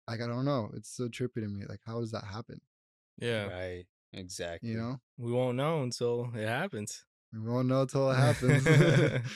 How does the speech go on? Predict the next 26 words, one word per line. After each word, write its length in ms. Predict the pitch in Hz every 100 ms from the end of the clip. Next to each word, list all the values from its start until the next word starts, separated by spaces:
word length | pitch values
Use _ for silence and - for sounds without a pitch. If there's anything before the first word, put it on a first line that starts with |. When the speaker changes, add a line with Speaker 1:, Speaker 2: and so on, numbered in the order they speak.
| -
Speaker 2:
<laughs> 140 | -
Speaker 1:
Yeah, 260 | 127 127 120
no, 140 | 117
Speaker 3:
Yeah. 120 | 117
Speaker 1:
I 140 | 107 117
don't 140 | 127
know. 320 | 135 123 104 98 -
Speaker 2:
Yeah. 440 | 165 104 101 101 98 _ _ _ _ _ -
I 40 | 113
think, 280 | 123 131 123
uh, 320 | 127 120 117 - 123
I 60 |
agree 320 | 143 143 143 143
with 200 | 127 -
your 140 | 123
point. 420 | - 117 117 107
Like, 360 | 110 101 - - _ _ _ _ _ _ _ _
you 100 | 113
know, 140 | 117 110
I 120 | 120
think 280 | 127 120 - _ _ _ _ _
if 200 | 131 117
we 120 | 135
were 160 | 139 139
to 120 | 127
know 680 | 120 113 104 110 120 139